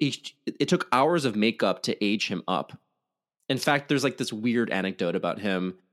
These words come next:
They pick him up asleep. They get him in an ambulance, and they bring him and put on his makeup,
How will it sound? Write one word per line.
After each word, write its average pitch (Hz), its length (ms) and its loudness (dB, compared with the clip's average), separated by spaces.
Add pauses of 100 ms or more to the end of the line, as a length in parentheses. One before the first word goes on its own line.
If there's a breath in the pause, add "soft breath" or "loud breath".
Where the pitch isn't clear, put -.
(680)
They 123 180 2
pick 139 240 -2
him 135 120 2
up 113 120 0
asleep. 107 480 -2
They 113 100 0
get 110 120 0
him 110 60 0
in 107 80 2
an 95 180 -4
ambulance, 110 560 0
and 101 160 -2
they 92 60 -2
bring 95 260 -2
him 92 140 0
and 90 100 -4
put 98 140 -6
on 92 80 -2
his 87 120 -6
makeup, - 480 -4